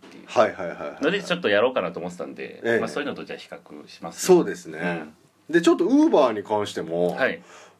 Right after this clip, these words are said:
Speaker 2: もうどんぐらいまで行ってんの？みたいなの聞きたいんですけど。
Speaker 1: はいはいはい。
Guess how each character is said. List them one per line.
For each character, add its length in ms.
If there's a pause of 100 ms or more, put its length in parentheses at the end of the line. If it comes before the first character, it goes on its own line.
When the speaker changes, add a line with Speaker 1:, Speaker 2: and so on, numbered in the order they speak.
(180)
Speaker 2:
も 280
う 40
ど 100
ん 220
ぐ 160
ら 140
い 40
ま 140
で 80
行 100
っ 20
て 200
ん 100
の？ 80
み 140
た 120
い 60
な 120
の 100
聞 80
き 200
た 100
い 120
ん 20
で 20
す 100
け 80
ど。 60
Speaker 1:
は 40
い 60
は 60
い 120
は 80
い。 100